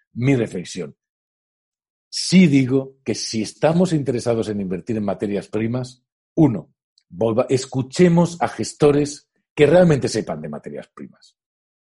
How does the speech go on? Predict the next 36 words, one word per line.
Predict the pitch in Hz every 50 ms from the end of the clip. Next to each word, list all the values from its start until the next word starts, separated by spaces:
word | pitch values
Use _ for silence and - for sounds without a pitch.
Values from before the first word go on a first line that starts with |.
| _ _ _ _ _ _
Vayamos | _ - 101 127 143 143 127 123
a | 117
ver | 104 107 98
vídeos | 82 104 175 185 175 175 160 143
de | 139 131
gente | - 131 127 127 - - 120
que | - 104 87
realmente | 90 98 107 110 107 101 87 -
sepa | 95 - 101 - 95
de | 85
materias | 82 80 - - 80 80 78 -
primas. | _ - 80 76 - - _ _ _ _ _ _ _ _ _ _
Hablemos | - 104 107 120 143 156 156 156 143 - 104 104
o | 98 87 80 78 80 - -
escuchemos | 82 - _ 107 101 - - 151 160 156 139 127
a | 131
gente | - 135 139 135 120 147 123
que | -
esté | 107 - - - 151 147
metido | 135 123 120 127 151 151 127 107 92
en | 92 98
esos | 95 - 92 80 82
mercados, | 85 80 - _ - 76 76 76 73 _ _ _ _ _ _ _
que | 117 101
sepa | - 107 - 107
del | 101 101 98
cacao, | - 95 85 - 101 95 90
que | 78 92
sepa | - 104 87 104 98
del | 92 90 85
petróleo, | - 87 - 104 107 101 98 92
que | 87 110
haya | 104 110
bajado | 101 101 - - 87 85
un | 85 82
pozo, | - - 110 - - 101 87